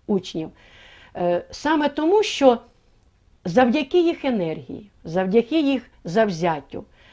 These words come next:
завдяки їх емоціям, вони дозволяють мені забути про мій вік.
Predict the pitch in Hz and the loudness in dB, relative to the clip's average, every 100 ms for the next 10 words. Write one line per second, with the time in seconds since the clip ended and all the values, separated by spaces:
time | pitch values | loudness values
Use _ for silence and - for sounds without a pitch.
0 | - - - 180 226 233 254 277 320 330 | -20 -12 -4 0 2 2 2 0 0 0
1 | 330 - - - 202 320 - - 285 269 | -2 -12 -6 0 2 2 0 0 6 8
2 | 254 202 175 165 156 - _ - _ _ | 8 6 0 -2 -4 -10 _ -20 _ _
3 | _ _ _ _ - 196 269 330 480 - | _ _ _ _ 0 6 8 8 4 2
4 | - _ _ _ _ _ _ _ _ _ | -6 _ _ _ _ _ _ _ _ _
5 | _ _ 190 269 233 311 330 359 302 262 | _ _ 2 4 4 2 4 4 2 2
6 | 277 339 240 285 330 453 359 320 320 349 | 2 2 2 0 -2 -2 -2 -2 0 0
7 | 196 160 - | 0 -6 -12